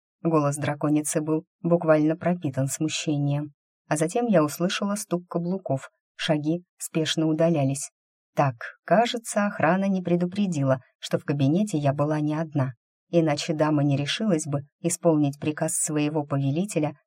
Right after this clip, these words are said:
столь напористо. Вот только все мысли о статсдаме вылетели у меня из головы, как только я ощутила на себе мужской взгляд. Он скользнул по моей коже, вискам, скулам, чтобы остановиться на губах.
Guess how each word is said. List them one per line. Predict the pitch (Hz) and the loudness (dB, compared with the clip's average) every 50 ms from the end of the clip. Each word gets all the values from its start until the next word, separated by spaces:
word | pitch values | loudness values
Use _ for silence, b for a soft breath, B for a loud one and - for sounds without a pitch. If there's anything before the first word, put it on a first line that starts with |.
| _ _ | _ _
столь | - - - 156 139 | -6 -2 0 2 2
напористо. | 139 156 175 180 180 190 170 156 135 - - - 135 127 - _ _ _ _ _ _ _ _ | 2 2 0 0 0 0 0 0 0 -4 -6 -6 -8 -8 -8 _ _ _ _ _ _ _ _
Вот | - 175 180 180 175 180 - | 0 4 6 6 6 4 4
только | - 175 165 170 - 165 | 4 4 4 4 0 -4
все | 165 - - - 175 | -4 -2 -2 0 0
мысли | 165 165 170 170 170 - - 165 165 170 175 | 2 4 2 2 2 2 0 0 -2 -2 -2
о | 170 165 | -4 -6
статсдаме | - - - 156 143 143 - 143 160 165 202 214 214 226 226 - _ _ _ | -6 -4 -4 -2 -2 -2 -2 -2 -2 0 2 2 0 -2 -4 -10 _ _ _
вылетели | 160 160 165 175 180 196 202 208 - 208 208 214 208 - | 0 4 4 4 4 4 2 0 0 0 0 0 0 0
у | 180 175 | 2 2
меня | 165 156 143 143 143 151 156 | 4 4 4 4 2 2 0
из | 151 156 | 0 -2
головы, | 156 151 156 160 156 151 143 139 143 - _ _ _ _ _ _ | -2 -2 -2 -2 -2 -4 -6 -6 -8 -12 _ _ _ _ _ _
как | - 175 156 - - | -2 -2 -2 0 2
только | 165 156 156 - 160 | 2 2 2 2 0
я | 156 160 151 | 2 2 2
ощутила | 147 143 - - 151 139 - 165 160 160 156 151 | 0 0 -2 -4 -4 -4 -2 0 0 2 2 2
на | 151 156 | 0 0
себе | 147 - - 170 156 151 151 156 - _ _ _ | -2 -2 -4 -4 -2 -4 -4 -6 -8 _ _ _
мужской | - 170 160 - - - - 160 147 143 | -2 -2 -2 -2 -4 -6 -4 -4 -4 -4
взгляд. | 151 156 160 165 165 143 131 - - _ _ _ _ _ _ _ _ - | -4 -4 -4 -2 -2 -2 -4 -8 -12 _ _ _ _ _ _ _ _ 2
Он | 160 151 | 2 2
скользнул | 147 - - 147 143 147 147 156 151 147 143 | 2 2 0 0 0 0 0 0 0 0 0
по | - 143 | -2 0
моей | 143 143 139 135 135 127 127 | 0 2 2 2 2 2 0
коже, | 127 - - 160 170 175 175 180 180 - _ - | -2 -4 -4 -2 -2 -2 -2 -4 -4 -6 _ -4
вискам, | 139 139 131 160 - - - 143 156 160 160 175 | -2 -2 -2 -2 -4 -4 -4 -4 -4 -4 -8 -10
скулам, | - - - - 147 139 160 156 156 160 175 180 _ _ _ _ _ - | -10 -12 -8 -6 -6 -4 -4 -4 -4 -6 -8 -10 _ _ _ _ _ -8
чтобы | - - - 175 175 175 175 175 | -6 0 2 2 4 4 4 2
остановиться | 180 180 - 180 185 185 190 170 147 147 147 - - 160 | 2 2 0 -2 0 0 0 0 -2 -2 -4 -6 -4 -2
на | 165 165 160 | -2 -2 -2
губах. | 156 160 165 165 156 139 123 127 - - - | -2 -4 -4 -2 -2 -2 -2 -2 -4 -8 -12